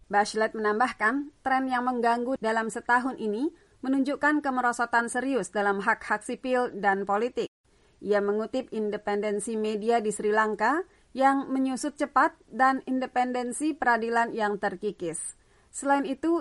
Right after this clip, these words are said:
ia memperingatkan militerisasi fungsi-fungsi penting sipil yang terus berkembang secara perlahan mengganggu pemerintahan yang demokratis. Bachelet mengatakan pemerintah umumnya menolak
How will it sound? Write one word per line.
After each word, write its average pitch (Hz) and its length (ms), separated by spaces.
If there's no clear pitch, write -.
ia 254 240
memperingatkan 233 880
militerisasi 220 960
fungsi-fungsi 226 720
penting 220 400
sipil 254 480
yang 214 240
terus 208 240
berkembang 214 800
secara 277 400
perlahan 269 480
mengganggu 240 640
pemerintahan 208 800
yang 202 240
demokratis. 190 880
Bachelet 214 480
mengatakan 220 720
pemerintah 214 720
umumnya 226 480
menolak 233 400